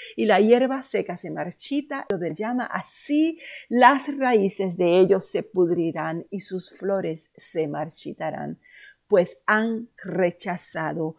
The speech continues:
la ley del Señor de los ejércitos celestiales. Han despreciado la palabra del Santo de Israel, y por eso el enojo del Señor arde contra su pueblo,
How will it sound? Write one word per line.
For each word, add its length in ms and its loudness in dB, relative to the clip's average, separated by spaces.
la 280 0
ley 280 2
del 220 -2
Señor 600 -6
de 140 -2
los 280 -8
ejércitos 880 -10
celestiales. 1080 -8
Han 240 2
despreciado 840 0
la 200 0
palabra 540 0
del 220 -4
Santo 720 -4
de 120 0
Israel, 720 -6
y 100 0
por 220 2
eso 240 0
el 80 0
enojo 580 -4
del 180 0
Señor 520 -4
arde 500 -6
contra 400 -10
su 160 -12
pueblo, 440 -6